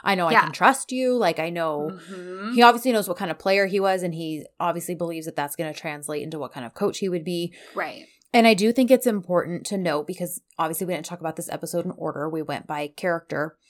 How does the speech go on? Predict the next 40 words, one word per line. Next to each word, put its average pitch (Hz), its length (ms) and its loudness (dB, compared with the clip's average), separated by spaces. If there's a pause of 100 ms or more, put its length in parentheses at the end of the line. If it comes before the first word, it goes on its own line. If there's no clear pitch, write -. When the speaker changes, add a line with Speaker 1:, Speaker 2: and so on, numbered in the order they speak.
(320)
Speaker 2:
Right. 190 320 -6
Speaker 1:
This 277 240 8
dinner 247 320 6
happens 208 460 -2
before 196 340 -2
that 180 180 0
second, 175 440 -6
quote, 170 260 -2
reprimand. 160 680 -4
Speaker 2:
Yes. 180 1040 -12 (160)
Speaker 1:
And 185 140 -2
Speaker 2:
Yeah. 175 60 0
Speaker 1:
I 175 60 0
think 185 180 -4
that 175 240 -2
plays 196 260 0
a 175 40 -2
huge 160 360 -6
part 139 460 -4
into 175 300 -2
why 147 260 -2
he 156 180 -6
also 233 340 0
has 202 280 -6
such - 340 -4
a - 80 -6
triggering 156 500 -8
reaction, 127 540 -12 (300)
because 185 320 2
Speaker 2:
Yeah. 233 300 6 (160)
Speaker 1:
he's 254 200 4
clearly 254 360 6
trying 277 160 6
to 254 80 6
feel 233 240 4
out 202 340 4 (200)
where 175 340 2
she's 254 280 2
at. 180 360 10
Like, 156 400 0